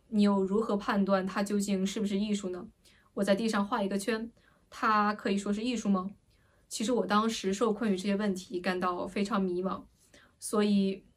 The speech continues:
呃，我不知道自己如何该判断艺术，又应该选择哪种形式作为我表达信息的媒介。呃，后来转折点到来了。大三的时候，我有一门课是展示设计，这里展示的就是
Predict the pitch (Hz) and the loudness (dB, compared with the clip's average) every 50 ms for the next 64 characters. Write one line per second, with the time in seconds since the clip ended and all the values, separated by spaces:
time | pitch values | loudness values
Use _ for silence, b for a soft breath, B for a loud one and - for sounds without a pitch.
0 | _ _ - 208 208 202 208 208 196 226 240 - 269 262 302 294 254 214 208 - | _ _ 0 0 2 2 2 0 0 0 -2 -2 -2 0 2 2 2 2 0 -2
1 | 247 208 202 196 180 180 190 226 233 240 208 202 214 208 202 202 - - 320 294 | -4 -2 -2 -2 0 0 0 -2 0 0 -2 0 0 0 0 0 -2 -4 -2 -2
2 | 240 208 196 185 190 185 180 185 185 - - 185 - - 226 208 208 202 202 202 | 0 0 0 0 0 -2 -4 -4 -6 -6 -8 -8 -8 -6 -2 2 4 4 4 4
3 | 208 208 208 220 - - 190 180 190 185 190 185 180 208 208 233 202 190 190 - | 4 2 0 0 -2 -4 -4 -2 -2 0 0 0 0 0 0 -2 -2 -2 -2 -4
4 | 185 180 190 196 - 214 185 185 - 233 214 196 185 180 180 180 185 196 202 B | -6 -4 -4 -4 -2 -2 -4 -2 0 0 0 0 0 0 0 0 -2 -2 -4 B
5 | B B B B B 208 202 208 214 226 196 180 175 180 170 170 175 180 196 202 | B B B B B 2 2 2 2 2 0 0 0 0 0 0 -2 -2 -4 -8
6 | B B B B - - 226 196 196 - 214 196 180 180 185 - - - - - | B B B B -8 -4 -2 -2 -2 0 0 -2 -2 -2 -4 -8 -10 -10 -10 -12
7 | - - - _ _ b b b b b - 226 226 226 226 - 311 294 247 190 | -12 -16 -20 _ _ b b b b b -6 -4 -4 -4 -2 -2 0 0 0 0
8 | 180 185 - - 190 190 190 190 185 196 196 190 190 185 185 185 190 - - - | -2 -4 -4 -4 -4 -4 -2 -2 -2 -2 -2 -2 -2 -4 -4 -6 -8 -10 -10 -12
9 | - - - - b b b b b b b b b 302 294 277 277 302 302 294 | -14 -18 -20 -20 b b b b b b b b b 2 2 2 2 2 0 0
10 | 277 269 - 208 208 202 226 208 202 208 220 208 208 208 214 214 202 196 196 202 | 0 0 -2 -4 -2 -2 0 -2 0 0 0 2 2 2 2 2 2 2 0 0
11 | - - 233 196 202 208 - 220 208 196 190 190 202 180 196 202 - - 214 202 | -2 -2 0 0 -2 -2 -2 -2 -2 -2 -2 -2 -4 -4 -4 -6 -6 -4 -2 -2
12 | 202 - 196 185 180 185 196 196 - - - - 233 214 208 208 208 208 202 190 | -2 -2 -4 -4 -4 -6 -10 -12 -12 -6 -2 -2 0 0 2 0 0 0 -2 -2
13 | 190 202 - - 202 190 190 180 190 196 - 208 190 180 185 185 - - 196 180 | -4 -4 -4 -2 -2 -2 -2 -4 -6 -6 -4 -2 -2 -2 -2 -4 -6 -4 -2 -2
14 | 180 - - | -2 -4 -6